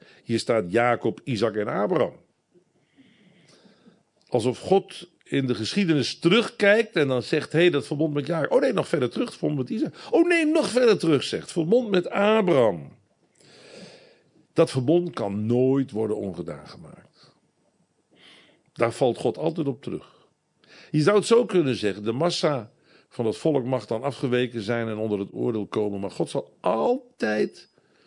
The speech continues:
de ge-, de, zijn kant van het verbond waarmaken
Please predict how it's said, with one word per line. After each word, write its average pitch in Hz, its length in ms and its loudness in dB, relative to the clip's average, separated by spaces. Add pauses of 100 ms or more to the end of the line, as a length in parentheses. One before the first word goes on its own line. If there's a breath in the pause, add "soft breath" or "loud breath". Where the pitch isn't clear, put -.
(400 soft breath)
de - 180 -6
ge-, 117 280 -4
de, 107 380 -2 (400)
zijn 175 360 -2
kant 185 300 0
van 156 180 -2
het 139 100 -4
verbond 120 600 -2
waarmaken 117 960 -4